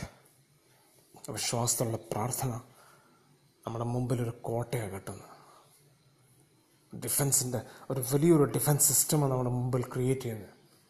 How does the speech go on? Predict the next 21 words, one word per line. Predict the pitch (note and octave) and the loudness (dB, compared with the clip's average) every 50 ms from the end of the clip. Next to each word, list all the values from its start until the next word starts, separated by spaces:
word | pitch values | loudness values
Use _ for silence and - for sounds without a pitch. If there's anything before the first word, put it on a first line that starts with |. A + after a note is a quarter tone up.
| _ | _
ഒരു | A#2 | -8
വലിയൊരു | G#2+ A2+ C#3 F#3 A3 A3 G3 E3+ - - - | -4 -4 -2 -2 -2 -2 -2 -2 -4 -6 -6
കോട്ട | - C3+ C#3 C#3+ C#3+ - D3+ B2+ - - - - - - - _ - - - _ _ _ _ _ _ _ _ _ _ _ _ _ | -6 -2 0 0 0 2 0 -2 -2 -4 -12 -16 -20 -20 -20 _ -20 -20 -20 _ _ _ _ _ _ _ _ _ _ _ _ _
നമ്മുടെ | C3+ B2+ B2 A#2 | -6 -6 -4 -4
നാല് | B2 A#2+ B2+ B2+ B2+ C3+ C#3 C3+ | -4 -2 -2 0 2 2 2 2
വശത്ത് | B2+ B2 B2 - - B2 A2+ - - - | 0 0 -2 -4 -4 -6 -6 -8 -8 -10
കെട്ടും. | A#2+ - - - - - - - - - _ _ _ _ - - - _ _ _ _ _ _ - | -10 -10 -12 -14 -14 -16 -20 -20 -20 -20 _ _ _ _ -20 -20 -20 _ _ _ _ _ _ -8
ആ | B2+ | -6
രാജ്യത്തെ | B2 B2+ C#3 C3+ D3 C3 - D3 - D3 | -2 0 2 4 4 4 4 2 4 4
ഒന്ന് | C#3 C3+ A#2+ | 2 2 2
ചിന്തിച്ച് | - C#3 C3+ C3 B2+ - C#3 | 0 0 0 0 0 0 0
നോക്കുക. | C3 B2+ B2+ - C3 A#2+ A#2 - - - - - - - - _ - _ - - _ | 0 -2 -2 -2 -4 -4 -4 -8 -16 -20 -20 -20 -20 -20 -20 _ -20 _ -20 -12 _
ഒരു | C3+ B2+ B2+ | -10 -6 -2
രാജ്യത്തിൻ്റെ | C3 C3+ C#3+ C#3 C3 C#3 B2+ C#3 C3 B2+ | 2 2 4 4 2 2 0 0 0 0
സുരക്ഷ | B2+ - - C3+ C3+ C#3+ C#3+ - - - C#3+ B2 - - - - - - - _ _ _ _ _ _ _ _ _ _ _ _ _ _ - | 0 0 0 2 2 2 4 4 4 4 4 4 2 -2 -10 -16 -20 -20 -20 _ _ _ _ _ _ _ _ _ _ _ _ _ _ -8
ആദ്യം | A#2 C#3 D3 D#3 E3 E3+ D3+ C#3+ - - E3 C#3 C3 A#2+ A2+ - | -4 0 2 4 4 4 4 4 6 6 6 6 4 0 -6 -6
അവരുടെ | - C3+ A#2+ - A#2+ | -6 -6 -4 -4 -6
കോട്ടയാണ്. | - - B2+ A#2+ A#2 - G#2+ G2+ F2+ - - - - - - - - _ _ _ _ _ _ _ _ _ _ _ _ _ _ - - - - - | -4 -2 -2 -2 -2 -4 -6 -8 -8 -10 -16 -20 -20 -20 -20 -20 -20 _ _ _ _ _ _ _ _ _ _ _ _ _ _ -20 -20 -18 -4 -2
അതിൻ്റെ | C#3+ D3+ D3 D3 C#3+ D3 | 0 0 0 2 2 0
മേളിൽ | C3+ C3 B2+ C3+ C#3+ D3+ D#3+ D#3+ C#3+ | 0 0 2 4 4 6 6 4 2
നിൽക്കുന്ന | C3 B2 - C3 A#2+ A#2 A2+ | 2 0 -2 -2 -4 -4 -6